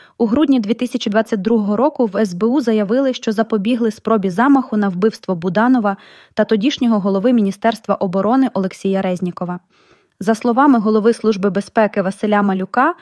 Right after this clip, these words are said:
росіяни постійно працюють над тим, щоб втілити свої плани у життя. «Працюють вони не тільки на мене, а на багатьох високопосадовців у нашій країні». Відносно нещодавно була підготовка замаху на мого побратима Кирила Буданова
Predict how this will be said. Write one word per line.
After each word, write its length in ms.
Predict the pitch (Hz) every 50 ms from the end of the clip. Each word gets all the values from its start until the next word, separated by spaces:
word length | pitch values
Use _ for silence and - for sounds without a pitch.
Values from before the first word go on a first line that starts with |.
| _ _ _ _ -
росіяни 560 | 202 202 202 - 226 208 254 277 311 294 247
постійно 500 | - 208 202 - - 254 269 254 220 202
працюють 460 | - 208 196 - - 233 220 208 -
над 180 | 185 190 _ -
тим, 260 | 254 294 339 330 285
щоб 260 | - - - 202 - -
втілити 500 | - _ - 254 294 285 269 269 - 214
свої 320 | 214 - - 196 185 214
плани 380 | 214 - 208 208 208 214 214 202
у 80 | 196
життя. 500 | 190 175 202 196 _ _ - 180 170 180 - _ _ _ _ - - - - - - _ _
«Працюють 500 | - - 220 214 - - 339 330 - -
вони 240 | 220 226 226 226 226
не 100 | 220 214
тільки 340 | 202 - 262 254 - - 208
на 120 | 202 196
мене, 380 | 208 214 240 277 294 294 277 - -
а 100 | 208 208
на 120 | 208 202
багатьох 520 | 185 196 202 196 196 196 - 247 285 - 214
високопосадовців 1040 | 202 196 - - 196 - 185 185 - 185 - 190 180 196 233 269 - - - 220 -
у 80 | - 202
нашій 380 | 202 190 185 196 196 - 214 202
країні». 600 | 208 - 202 202 190 180 180 175 175 170 175 180 _ _ _ _ _ _ _ _ _ _ _ _ _ _ _ _ -
Відносно 480 | 190 220 190 247 254 254 254 - 233
нещодавно 600 | 220 220 220 - - 233 208 240 285 320 320 269
була 240 | 226 196 220 220 226
підготовка 600 | 226 - 190 196 214 208 - 226 240 233 - 226 208
замаху 460 | 180 214 214 214 208 202 - - 208
на 100 | 202 196
мого 240 | 208 220 214 208 196
побратима 640 | - 202 185 202 208 202 208 - 277 302 302 262 233
Кирила 420 | 240 - 226 214 220 214 202 196
Буданова 680 | 170 180 196 165 208 240 285 285 269 240 214 214 214